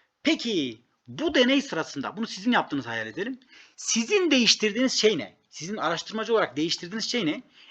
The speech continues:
Elli gram ile yüz elli gram şeker. Ha, demek ki arkadaşlar burada şeker miktarı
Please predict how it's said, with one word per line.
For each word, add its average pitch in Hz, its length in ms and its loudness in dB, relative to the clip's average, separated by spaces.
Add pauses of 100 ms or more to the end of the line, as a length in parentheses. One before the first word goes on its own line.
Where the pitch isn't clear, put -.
(120)
Elli 285 320 4
gram 175 300 6
ile 262 40 2
yüz 247 180 2
elli 240 220 0
gram 190 240 6
şeker. - 500 -2
Ha, 139 720 -4
demek 180 300 -4
ki 151 80 0
arkadaşlar 139 600 -2
burada 190 640 0 (300)
şeker 247 540 6
miktarı 175 720 2